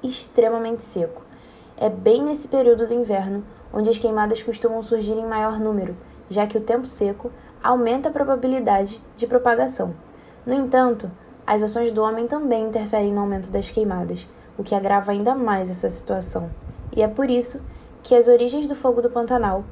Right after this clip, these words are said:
são causadas tanto pelos aspectos naturais da região, como pelas atividades exercidas pelo homem no local, principalmente pelo desmatamento e da transformação de áreas em pastos pra prática de agropecuária.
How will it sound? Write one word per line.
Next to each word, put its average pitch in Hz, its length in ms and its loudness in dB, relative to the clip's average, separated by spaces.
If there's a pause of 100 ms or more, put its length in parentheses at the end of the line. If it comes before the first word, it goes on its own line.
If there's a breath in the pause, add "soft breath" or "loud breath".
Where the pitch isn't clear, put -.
(140)
são 233 200 -2
causadas 202 560 2
tanto 254 380 -2
pelos 311 260 -2
aspectos 240 540 0
naturais 220 460 0
da 208 80 -2
região, 220 460 0 (360 loud breath)
como 277 260 2
pelas 277 300 2
atividades 240 580 -2
exercidas 208 480 -4
pelo 214 240 -2
homem 190 220 -4
no 196 160 -4
local, 175 320 -4 (560 loud breath)
principalmente 285 880 -2 (260)
pelo 240 240 6
desmatamento 226 840 -2 (340 loud breath)
e 247 60 -2
da 262 120 6
transformação 262 720 0
de 262 140 -4
áreas 220 340 4
em 233 120 0
pastos 220 640 -2 (280)
pra 254 160 0
prática 220 440 0
de 208 100 -2
agropecuária. 233 760 -2